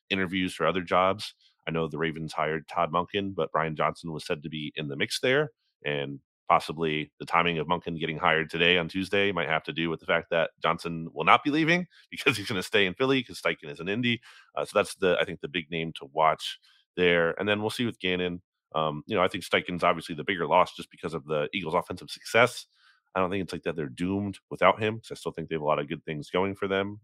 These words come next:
And I think Johnson, i-, from what I've gathered, you know, I don't, I have not seen him call plays extensively, but from what I've gathered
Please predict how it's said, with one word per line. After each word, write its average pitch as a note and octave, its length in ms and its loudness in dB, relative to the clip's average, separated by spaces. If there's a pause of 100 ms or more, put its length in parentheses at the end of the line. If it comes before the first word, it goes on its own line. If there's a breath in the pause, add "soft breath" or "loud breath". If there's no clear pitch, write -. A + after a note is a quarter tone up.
And D#2 300 0
I - 60 -6
think D#2+ 160 -6
Johnson, F2+ 480 0 (400 soft breath)
i-, D#2+ 200 0
from G2 200 0
what G2 100 6
I've F2+ 200 6 (120)
gathered, G2+ 460 6 (200)
you G#2 100 2
know, F2+ 60 6
I D#2+ 80 4
don't, F2 160 2
I D#2+ 60 4
have D2+ 140 0
not E2 260 0
seen F#2 220 -4
him F2 320 -2 (260)
call F#2 420 2
plays B2 300 4
extensively, C3+ 600 0
but B2 180 2
from A#2+ 100 -2
what A#2 80 4
I've G#2+ 160 6
gathered G#2+ 320 4